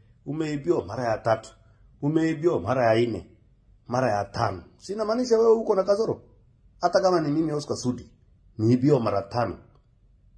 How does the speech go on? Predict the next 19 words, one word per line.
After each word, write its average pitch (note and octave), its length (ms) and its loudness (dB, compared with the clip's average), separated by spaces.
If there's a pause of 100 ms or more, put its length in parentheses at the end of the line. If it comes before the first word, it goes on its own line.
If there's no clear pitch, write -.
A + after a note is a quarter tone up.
(160)
Jameni, G2+ 480 -4 (680)
unapata F#3 320 0
kukomplainia F#3 600 2
mtu. F#3 260 -2 (800)
Na C#3+ 140 0
mimi G3+ 140 0
nawauliza, D3+ 680 2 (840)
kama A#3+ 220 0
kuna D3+ 180 -2
vile C3+ 240 -2
kura E3+ 240 0
inaweza A#2+ 280 2
ibiwa, A#2 360 2
mpaka D3 240 -6
uibiwe D#3 520 6
ukiwa E3 240 2
kwa A#2+ 120 -4
serikali A#2 460 0
ndani. G2 300 2